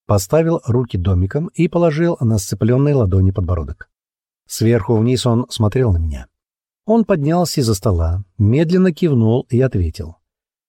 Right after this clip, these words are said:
«Я принимаю твои извинения и твой дар, наследник Олтер».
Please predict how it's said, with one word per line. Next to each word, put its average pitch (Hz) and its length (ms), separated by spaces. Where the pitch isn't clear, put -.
«Я 147 520
принимаю 143 800
твои 110 420
извинения 151 760
и 135 240
твой 123 400
дар, 98 440
наследник 98 580
Олтер». 82 400